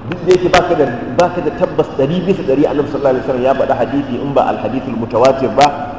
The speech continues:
ko kuma al-hadithus sahih al-muhtaf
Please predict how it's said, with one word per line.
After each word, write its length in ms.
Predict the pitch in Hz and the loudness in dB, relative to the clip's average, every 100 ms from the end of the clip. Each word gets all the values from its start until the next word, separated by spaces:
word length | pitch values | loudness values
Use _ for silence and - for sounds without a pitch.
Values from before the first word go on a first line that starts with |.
| - | -4
ko 120 | - | 0
kuma 300 | 151 160 151 | 0 2 0
al-hadithus 580 | 131 160 208 190 208 160 - | 0 -2 -2 -2 -2 -4 -4
sahih 280 | 131 131 160 - - - | -6 -2 -4 -4 -8 0
al-muhtaf 680 | 143 135 135 135 135 - | 2 2 0 -2 0 -2